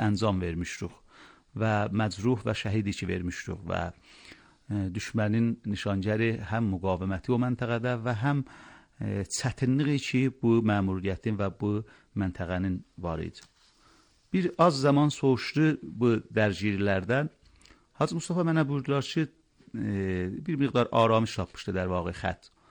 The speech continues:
Hacı Mustafa mənə buyurdular ki, Tavunun uşaqları gəlib cəhət təxliyəyə şühəda.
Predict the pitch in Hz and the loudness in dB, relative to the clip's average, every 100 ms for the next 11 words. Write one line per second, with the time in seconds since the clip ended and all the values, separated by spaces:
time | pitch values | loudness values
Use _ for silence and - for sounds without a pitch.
0 | _ _ _ _ _ _ _ - 135 156 | _ _ _ _ _ _ _ -4 -4 -4
1 | - 170 165 160 143 139 135 135 - 143 | -4 -2 0 -2 -2 -4 0 -2 -2 -2
2 | 151 151 - - 139 - - 123 120 113 | -2 -2 -8 -16 -16 -14 -4 2 2 4
3 | 135 135 - 104 107 113 113 104 101 110 | 2 2 0 2 2 0 0 0 2 0
4 | 143 - - - - _ - 123 110 131 | -2 -8 -20 -20 -20 _ -4 0 0 0
5 | - - 110 - - 110 123 120 120 - | -4 -4 -6 -6 -4 0 2 2 0 -4
6 | 101 80 80 | -6 -4 -6